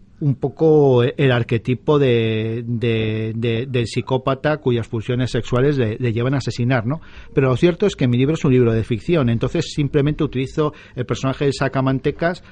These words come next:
pues un poco para empezar a recrear lo que pueden ser los, eh, lugares comunes de, del género de, de terror,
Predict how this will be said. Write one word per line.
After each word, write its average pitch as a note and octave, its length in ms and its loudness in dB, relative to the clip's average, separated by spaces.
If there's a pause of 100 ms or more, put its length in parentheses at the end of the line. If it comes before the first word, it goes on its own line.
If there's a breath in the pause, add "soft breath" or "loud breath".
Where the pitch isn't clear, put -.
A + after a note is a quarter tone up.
(120 loud breath)
pues B2 200 -4
un C#3 80 -2
poco F3+ 320 -4
para A#2+ 400 -2
empezar B2+ 440 -4
a C#3 360 0
recrear A#2+ 540 -4
lo D#3 300 -4
que A#2+ 120 -4
pueden C3 380 0
ser D#3 200 -2
los, A#2 380 0 (600 loud breath)
eh, B2 400 0
lugares B2+ 500 2
comunes C3+ 560 0
de, A#2+ 440 0
del A#2+ 200 -2
género B2+ 380 -2
de, A2+ 400 -2
de B2+ 220 -4
terror, D#3 640 0